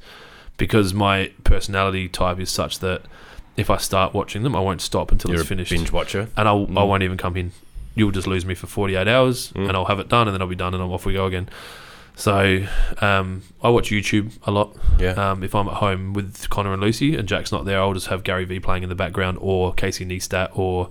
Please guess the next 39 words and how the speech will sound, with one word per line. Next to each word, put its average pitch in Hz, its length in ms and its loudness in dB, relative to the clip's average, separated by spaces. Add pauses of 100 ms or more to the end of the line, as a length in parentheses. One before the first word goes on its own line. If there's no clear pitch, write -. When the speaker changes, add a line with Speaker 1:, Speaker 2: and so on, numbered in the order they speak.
(440)
Speaker 1:
any 107 180 0
one 95 220 -2
of 90 100 -4
those - 220 10
people 92 280 8
that 92 100 2
are 92 40 4
just - 180 2
producing 95 600 -2 (340)
fun 95 320 -4
content 95 480 -6
around 95 560 -4
Speaker 2:
Mm. 92 180 -4 (200)
Speaker 1:
business, 107 400 2
or 92 200 -2
Casey's 107 440 0
really 92 200 0
just 85 200 -6
a 95 120 -4
vlog. 95 360 0 (360)
Speaker 2:
Which 104 180 2
gives 104 140 2
you 98 60 2
a 82 40 -2
bit 95 100 2
of 87 80 0
a 90 100 2
mental 92 320 0
edge 95 160 -2
as 92 140 -2
well. 104 240 0 (920)
Speaker 1:
Gary 151 260 6
Vee, 120 460 4
to 127 200 2
a 110 40 4
point, 123 300 2
I 107 40 0
mean, 113 140 6
I've, 107 260 2